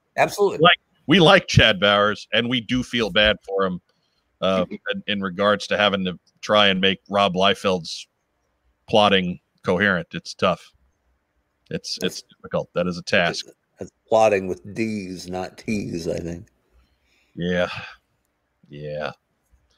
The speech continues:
Speaker 2: Anywho. Uh, that brings us to, uh, we got probably time for maybe one or two viewer questions.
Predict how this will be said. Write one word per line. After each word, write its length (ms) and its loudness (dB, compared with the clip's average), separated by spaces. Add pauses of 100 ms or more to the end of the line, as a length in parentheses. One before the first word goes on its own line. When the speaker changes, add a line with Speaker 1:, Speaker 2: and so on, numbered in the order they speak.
(360)
Speaker 2:
Anywho. 380 -2 (1900)
Uh, 160 0
that 180 4
brings 240 4
us 180 2
to, 480 2 (240)
uh, 300 6
we 60 -4
got 180 2
probably 240 6
time 240 6
for 160 0
maybe 440 0
one 280 4
or 80 4
two 280 -2
viewer 280 0
questions. 560 -6